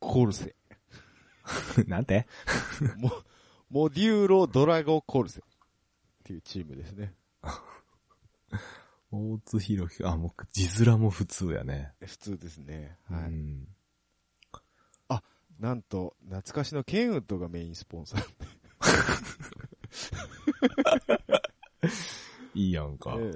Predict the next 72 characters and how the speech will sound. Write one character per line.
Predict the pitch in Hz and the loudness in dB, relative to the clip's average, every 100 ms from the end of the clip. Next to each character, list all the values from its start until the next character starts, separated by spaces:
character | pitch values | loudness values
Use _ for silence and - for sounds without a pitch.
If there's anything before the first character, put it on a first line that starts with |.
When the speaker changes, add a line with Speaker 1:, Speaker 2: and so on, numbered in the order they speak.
| 64 82 | -8 -6
Speaker 1:
え、 | |
い | 107 | 0
い | |
や | 101 | 0
ん | 82 78 | 0 -4
か。 | 80 58 | -8 6
Speaker 2:
ケ | 123 | 6
ン | |
ウ | 113 | 6
ッ | |
ド。 | 87 95 - 139 143 | 2 0 -2 4 4
Speaker 1:
ケ | - | 4
ン | 87 87 90 | -10 -10 -10
ウ | |
ッ | 87 - | -12 -10
ド。 | 85 - _ _ _ _ 139 113 | -10 -10 _ _ _ _ -2 0
俺 | 120 127 | 0 2
高 | 151 156 | 4 4
校 | 151 160 | 4 4
生 | 135 131 | 6 4
の | 98 | 2
時、 | 101 92 98 | -2 -4 -4
ケ | 143 135 | -2 0
ン | |
ウ | 135 | -2
ッ | 110 | 0
ド | 104 | -2
の | 90 87 | -2 -2
コ | 117 | -2
ン | 107 | -2
ポ | 92 87 | -4 -8
買 | - | -2
う | 95 | -2
て | 92 | 0
も | 90 92 | -2 -2
ら | |
っ | 92 | -2
た | 80 | -6
わ。 | 65 73 _ _ _ _ _ 85 | -8 -14 _ _ _ _ _ -4
Speaker 2:
あ | |
あ。 | 87 82 80 78 76 73 69 67 87 | -2 0 -2 -4 -6 -8 -10 -12 -12
Speaker 1:
う | 87 85 78 73 | -12 -12 -14 -16
ん。 | 69 - 76 _ _ _ | -18 -20 -20 _ _ _
Speaker 2:
懐 | - - 80 82 | -12 -12 -12 -12
か | - | -10
し | |
い | 92 | -8
ね。 | |
Speaker 1:
懐 | |
か | |
し | 90 - | -8 -6
い | 95 78 | -8 -8
ね。 | 80 82 82 80 80 | -10 -8 -8 -10 -12
今 | 90 87 | -10 -8
コ | - 135 | -2 -2
ン | 131 | 0
ポ | 98 | -2
な | 90 | -2
ん | |
て | 85 | -6
誰 | 82 92 | -6 -4
も | 131 | -4
持 | 117 127 | -2 -4
っ | |
て | - 87 | -4 -4
ね | 110 | -4
え | |
ん | 110 | -6
だ | 80 | -10
ろ | 73 | -10
う | |
な。 | 78 92 | -8 -8